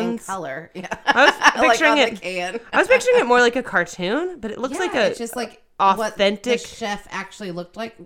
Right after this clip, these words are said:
Speaker 2: Is he, is that a real person?
Speaker 1: I
Speaker 2: Chef
Speaker 1: guess.
Speaker 2: Boyardee was a real, so that's what you learned this week. Chef Boyardee was
Speaker 1: Was a real person?
Speaker 2: a real
Speaker 1: Well, let's find,
Speaker 2: somebody's last
Speaker 1: let's
Speaker 2: name
Speaker 1: find
Speaker 2: was
Speaker 1: out.
Speaker 2: Boyardee. <laughs> I mean, like,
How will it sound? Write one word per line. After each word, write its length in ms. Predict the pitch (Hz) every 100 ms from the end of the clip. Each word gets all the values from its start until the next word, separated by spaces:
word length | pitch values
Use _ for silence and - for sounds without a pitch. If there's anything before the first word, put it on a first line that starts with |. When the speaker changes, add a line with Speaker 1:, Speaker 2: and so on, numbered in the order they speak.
| -
Speaker 2:
Is 140 | 196
he, 120 | 208
is 220 | 202 196 202
that 100 | 208
a 40 |
real 220 | 185 165
person? 500 | 175 - 160 - 370 - _ _ -
Speaker 1:
I 100 | 160
Speaker 2:
Chef 80 | 156
Speaker 1:
guess. 340 | 147 196 202
Speaker 2:
Boyardee 420 | 208 196 180 180
was 180 | 190 180
a 80 | 151
real, 540 | 151 143 147 147 147 - - - - - 180 - 190
so 120 | 185
that's 220 | 180 -
what 100 | -
you 100 | 151
learned 200 | 135 139
this 120 | 147
week. 140 | 170 170
Chef 220 | 175 170
Boyardee 360 | 190 180 180 202
was 80 | 156
Speaker 1:
Was 120 | 160
a 100 | 180
real 160 | 180 180
person? 400 | 202 233 330 359 - -
Speaker 2:
a 100 | 151
real 420 | 147 151 143 135 - - _ _
Speaker 1:
Well, 180 | 190 190
let's 180 | 190 -
find, 140 | - 220
Speaker 2:
somebody's 220 | 240 214
last 100 | 196
Speaker 1:
let's 140 | 196
Speaker 2:
name 100 | 190
Speaker 1:
find 140 | 165 180
Speaker 2:
was 80 |
Speaker 1:
out. 200 | 175 - - _ _ _
Speaker 2:
Boyardee. 600 | 180 170 175 185 95 156 _ _ _ _ _ _ _ 269
<laughs> 20 | - - - - - - -
I 880 | 208 320 320 - 370 392 392 339 -
mean, 80 | 277
like, 300 | 226 185